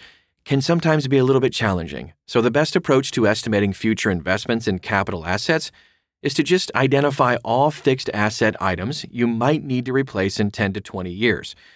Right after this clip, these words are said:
like H vac units and water heaters.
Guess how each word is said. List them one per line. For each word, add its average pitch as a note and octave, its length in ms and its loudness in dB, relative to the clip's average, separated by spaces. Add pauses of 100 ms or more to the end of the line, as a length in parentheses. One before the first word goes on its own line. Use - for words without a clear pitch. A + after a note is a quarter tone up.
(440)
like D#3 300 0
H A#2 220 0
vac A2+ 260 2
units A2 440 2
and G#2+ 280 0
water G#2 260 2
heaters. F#2+ 420 -6